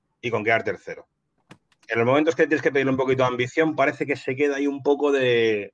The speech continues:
"No, yo tengo esto que es lo que me garantizan y con esto me conformo".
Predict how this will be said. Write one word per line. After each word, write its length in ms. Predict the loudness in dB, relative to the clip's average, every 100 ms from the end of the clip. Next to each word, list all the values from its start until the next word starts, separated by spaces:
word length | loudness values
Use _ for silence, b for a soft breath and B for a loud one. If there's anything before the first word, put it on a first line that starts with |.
| -6
"No, 220 | -6 -2
yo 120 | -2
tengo 200 | 0 -2
esto 180 | -4 -2
que 60 |
es 60 | 0
lo 60 | 0
que 100 | 0
me 100 | 0
garantizan 640 | 0 0 -2 0 -2 -4 _ _
y 140 | -12 -8
con 120 | -6
esto 200 | -8 -10
me 100 | -10
conformo". 520 | -10 -10 -10 -10 -16